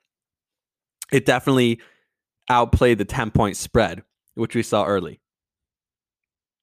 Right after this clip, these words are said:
So I'm gonna start with the fumble out of bounds. That's where I'm starting this. There was so much that happened in this game, I have to start with the fumble out of bounds. That's, like,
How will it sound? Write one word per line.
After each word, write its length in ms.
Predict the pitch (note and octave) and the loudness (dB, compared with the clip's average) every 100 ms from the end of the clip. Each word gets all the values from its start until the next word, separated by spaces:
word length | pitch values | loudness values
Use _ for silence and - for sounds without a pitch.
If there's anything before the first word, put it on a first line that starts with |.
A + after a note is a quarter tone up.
| _ _ _ _ | _ _ _ _
So 120 | - C#3 | -4 0
I'm 80 | |
gonna 120 | C#3+ C#3+ | 2 0
start 300 | - D#3 D3 | 2 2 4
with 120 | C3+ | 2
the 80 | - | 0
fumble 300 | A#2 G#2+ G2+ | -2 0 0
out 100 | F#2+ | -2
of 60 | |
bounds. 380 | F2+ D2 - - | -6 -10 -18 -14
That's 180 | - A#2+ | -6 -4
where 100 | C3+ | -4
I'm 80 | G#2 | -8
starting 440 | - A2 G2+ E2+ | -6 -4 -4 -6
this. 320 | D#2 - - _ _ _ _ _ _ _ - | -14 -20 -20 _ _ _ _ _ _ _ -6
There 80 | |
was 100 | B2+ | -4
so 100 | - | 0
much 120 | E3 D#3 | 0 0
that 80 | |
happened 240 | C3+ C3 C#3 | 0 0 -2
in 60 | |
this 120 | A#2+ - | -8 -6
game, 200 | A#2+ G#2 | -6 -6
I 40 | |
have 180 | G#2+ A#2 | -6 -6
to 80 | - | -6
start 180 | A#2+ G#2 | -6 -6
with 80 | |
the 40 | G#2+ | -6
fumble 280 | - A2 G#2+ | -6 -4 -2
out 100 | G2+ | -4
of 60 | |
bounds. 300 | G2 A#2 G2+ | -4 -4 -4
That's, 220 | G#2+ G#2 | -8 -8
like, 220 | G#2+ F#2+ | -8 -10